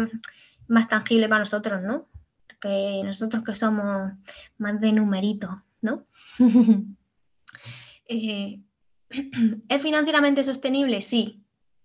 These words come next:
¿No? Porque hemos visto que está saneada. Pero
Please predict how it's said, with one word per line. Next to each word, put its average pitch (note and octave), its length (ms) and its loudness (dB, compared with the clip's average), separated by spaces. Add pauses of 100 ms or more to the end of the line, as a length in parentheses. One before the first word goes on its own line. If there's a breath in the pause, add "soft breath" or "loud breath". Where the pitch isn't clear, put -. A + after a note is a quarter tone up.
(960)
¿No? C4 220 -4
Porque G#3+ 160 -6
hemos G3+ 120 0
visto A3 240 -2
que A#3 60 0
está A3 220 -2
saneada. G3+ 520 -6 (460)
Pero B3 340 4